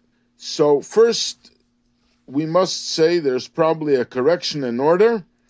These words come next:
It's not the Mittler Rebbe, but it's rather the Alter Rebbe, because the Siddur is from the Alter Rebbe, and there are Maimorim of the Alter Rebbe, and in that Siddur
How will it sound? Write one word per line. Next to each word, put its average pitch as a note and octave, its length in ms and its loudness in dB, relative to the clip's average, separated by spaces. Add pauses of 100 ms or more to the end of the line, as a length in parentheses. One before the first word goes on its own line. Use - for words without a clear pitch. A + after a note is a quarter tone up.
(320)
It's - 220 -6
not E3 220 -2
the B2+ 80 0
Mittler F3+ 400 -2
Rebbe, F3 260 0
but C#3 200 -2
it's A2 200 -16
rather D3+ 300 0
the A2+ 120 -6
Alter D#3 280 -2
Rebbe, E3 260 0
because B2+ 460 -6
the A2+ 80 -6
Siddur B2+ 560 -2 (100)
is D3+ 380 0 (300)
from C#3+ 440 0 (240)
the A2 80 -4
Alter A2+ 340 -6
Rebbe, E3+ 440 2 (840)
and B2 280 -4
there D#3 260 -2
are C3 140 -2
Maimorim C3 520 -2
of A2+ 100 -6
the G#2+ 80 -6
Alter G#2+ 280 -4
Rebbe, E3 440 2 (520)
and A#2 160 -6
in A#2 100 -8
that D#3+ 220 -2
Siddur F#3 680 0